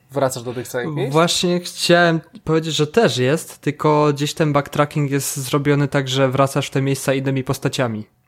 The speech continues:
Speaker 2: I to
Speaker 1: Aha,
Speaker 2: czyni tą
Speaker 1: no ale
Speaker 2: rozgrywkę inną, bo po prostu
Speaker 1: Aha.
Speaker 2: inną postacią masz inny styl rozgrywki i, i ten backtracking aż tak nie razi. Więc to jest
Speaker 1: Czyli
Speaker 2: spoko zrobione.
Speaker 1: No, no
Speaker 2: Chociaż
Speaker 1: okej,
Speaker 2: to
Speaker 1: no
Speaker 2: jest,
Speaker 1: jest
Speaker 2: o
Speaker 1: spoko
Speaker 2: kurde,
Speaker 1: zrobione,
Speaker 2: znowu
Speaker 1: ale
Speaker 2: muszę
Speaker 1: mimo
Speaker 2: przechodzić
Speaker 1: wszystko
Speaker 2: przez tę lokację.
Speaker 1: widać, że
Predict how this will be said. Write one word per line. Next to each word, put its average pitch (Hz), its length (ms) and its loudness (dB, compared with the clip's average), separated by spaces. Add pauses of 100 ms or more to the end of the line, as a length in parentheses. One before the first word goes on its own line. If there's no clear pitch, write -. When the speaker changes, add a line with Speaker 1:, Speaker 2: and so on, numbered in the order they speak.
(280)
Speaker 2:
I 151 480 2 (140)
to 165 80 4
Speaker 1:
Aha, 160 160 4
Speaker 2:
czyni 165 240 4
tą 160 140 2
Speaker 1:
no 151 60 4
ale 156 80 4
Speaker 2:
rozgrywkę 165 420 2
inną, 165 280 4
bo 147 100 4
po 143 100 -4
prostu 151 360 0 (200)
Speaker 1:
Aha. 127 260 -6
Speaker 2:
inną 160 200 4
postacią 156 420 0
masz 147 260 0
inny 151 240 0
styl 156 180 -2 (100)
rozgrywki 147 520 0
i, 139 480 -2
i 143 40 -6
ten 143 200 0
backtracking 143 640 -2
aż 143 240 -2
tak 156 240 -2
nie 147 120 2
razi. 127 300 0 (420)
Więc 139 300 -4
to - 80 2
jest 170 220 2
Speaker 1:
Czyli - 100 -6
Speaker 2:
spoko 165 280 2
zrobione. 131 460 0 (600)
Speaker 1:
No, 147 100 -8
no 190 240 -2
Speaker 2:
Chociaż 208 220 2
Speaker 1:
okej, 240 100 0
Speaker 2:
to 240 60 6
Speaker 1:
no 226 80 6
Speaker 2:
jest, 196 120 2
Speaker 1:
jest 202 100 4
Speaker 2:
o 220 40 4
Speaker 1:
spoko 214 180 0
Speaker 2:
kurde, 214 140 2
Speaker 1:
zrobione, 202 240 2
Speaker 2:
znowu 202 180 0
Speaker 1:
ale 185 80 0
Speaker 2:
muszę 196 200 0
Speaker 1:
mimo 214 80 0
Speaker 2:
przechodzić 190 320 0
Speaker 1:
wszystko 196 140 0
Speaker 2:
przez 190 100 -2
tę 190 60 0
lokację. 202 540 0
Speaker 1:
widać, 185 100 -2
że 175 220 0